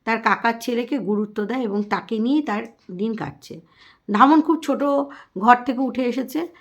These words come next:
তাই তার কাছে যতই পয়সা থাক, তার মনটা যতটা ছোট, তার স্বভাব চরিত্রটাও ততটাই ছোট। আচ্ছা, একটা ব্লগার তখনই সাকসেসফুলি হয় যখন তার ফ্যামিলি তাকে সাপোর্ট করে। তাই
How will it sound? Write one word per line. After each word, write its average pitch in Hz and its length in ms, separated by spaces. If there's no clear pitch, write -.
তাই 233 120
তার 254 240
কাছে 311 200
যতই 226 360
পয়সা 269 360
থাক, 233 200
তার 214 160
মনটা 240 380
যতটা 214 480
ছোট, 233 260
তার 220 160
স্বভাব 214 360
চরিত্রটাও 269 640
ততটাই 196 540
ছোট। 151 180
আচ্ছা, - 260
একটা 208 260
ব্লগার 233 480
তখনই 285 360
সাকসেসফুলি 277 760
হয় 226 220
যখন 233 300
তার 262 260
ফ্যামিলি 247 360
তাকে 208 220
সাপোর্ট 165 360
করে। 143 280
তাই 208 100